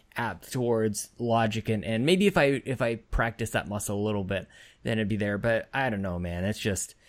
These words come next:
it's just this big old, like, nebulous of, uh, I can't even, can't even figure it out. Okay, so we're moving along with, uh, we've got some programming background. We wanna make games. So obviously the passion is there. And I'm gonna jump back to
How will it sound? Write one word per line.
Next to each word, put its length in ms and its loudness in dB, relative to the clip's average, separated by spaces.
it's 200 -2
just 280 -4
this 200 -2
big 200 6
old, 420 4
like, 220 0
nebulous 720 0
of, 400 -10
uh, 220 -8
I 60 -10
can't 260 -8
even, 280 -6
can't 120 -4
even 100 -4
figure 240 -2
it 80 0
out. 100 -2
Okay, 260 4
so 120 0
we're 160 4
moving 300 4
along 440 2
with, 300 -2
uh, 300 0
we've 120 0
got 120 2
some 140 -2
programming 540 2
background. 520 0
We 80 2
wanna 240 4
make 180 4
games. 200 -2
So 80 0
obviously 360 2
the 100 2
passion 380 -2
is 100 -2
there. 100 -2
And 100 -4
I'm 140 -2
gonna 180 0
jump 220 0
back 240 -4
to 320 -4